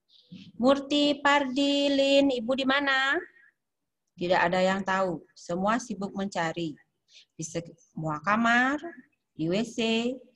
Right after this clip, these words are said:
di ruang belakang, Ibu rayu. Yuk, tentukan latar dalam kutipan tersebut.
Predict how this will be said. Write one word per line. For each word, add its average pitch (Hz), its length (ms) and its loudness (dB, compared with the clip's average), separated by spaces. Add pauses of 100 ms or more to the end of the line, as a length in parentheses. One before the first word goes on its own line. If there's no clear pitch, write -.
(140)
di 160 160 -4
ruang 165 240 0
belakang, 220 640 2 (400)
Ibu 180 240 -4
rayu. 185 320 0 (2250)
Yuk, 262 320 6
tentukan 254 480 4
latar 254 400 2
dalam 240 320 2
kutipan 233 480 -2
tersebut. 214 640 -4